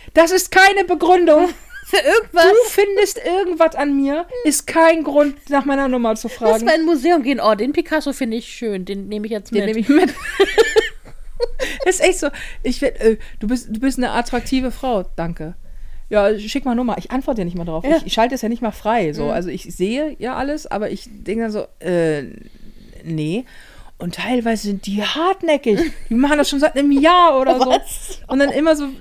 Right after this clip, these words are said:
Speaker 1: immer so Wochenends, wo du denkst, so, am Wochenende bist du am Saufen und dann findest, dann stolperst du über Instagram,
Speaker 2: Mhm.
Speaker 1: landest irgendwie wieder bei mir und dann rufst du mich halt an. Denkst du dir, und vor allen Dingen denk ich so, "Was machst du, wenn ich rangehe?"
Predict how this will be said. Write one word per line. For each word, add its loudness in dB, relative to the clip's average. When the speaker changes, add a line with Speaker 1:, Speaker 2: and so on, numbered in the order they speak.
Speaker 1:
immer 0
so -4
Wochenends, -2
wo -4
du -2
denkst, -2
so, -2
am -2
Wochenende 0
bist -4
du -4
am -6
Saufen -2
und -2
dann -2
findest, -4
dann -2
stolperst -2
du -10
über -6
Instagram, -4
Speaker 2:
Mhm. 0
Speaker 1:
landest -2
irgendwie 0
wieder 0
bei -2
mir -4
und 0
dann 2
rufst -4
du -4
mich -4
halt -4
an. -6
Denkst -4
du -4
dir, -4
und -6
vor -8
allen -2
Dingen 0
denk -2
ich -6
so, -6
"Was -6
machst -8
du, -6
wenn 0
ich -4
rangehe?" -6